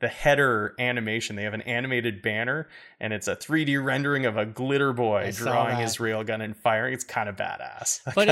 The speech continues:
Speaker 1: kinda like it.
Speaker 2: it does look like they still have, they've got products and they're coming soon. We've got Rift's Beast-, Bestiary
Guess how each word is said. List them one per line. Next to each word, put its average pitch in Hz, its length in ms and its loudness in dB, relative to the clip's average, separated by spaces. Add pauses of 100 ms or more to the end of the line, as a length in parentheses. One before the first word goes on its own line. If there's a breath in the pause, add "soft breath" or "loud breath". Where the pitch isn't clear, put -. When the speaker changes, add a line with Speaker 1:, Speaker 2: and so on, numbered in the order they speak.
Speaker 1:
kinda 107 80 -4
like 101 240 -8
it. 202 80 2
Speaker 2:
it 185 100 0
does 240 260 2
look 240 280 -4
like 208 160 -2
they 175 160 0
still 180 360 -2
have, 151 540 -2
they've 156 200 -2
got 214 360 -4
products 180 460 0
and 151 100 -4
they're 139 100 -2
coming 139 420 -4
soon. 110 420 -6
We've 117 200 -8
got 127 400 0
Rift's 160 360 -2
Beast-, 156 520 -4
Bestiary 156 680 -2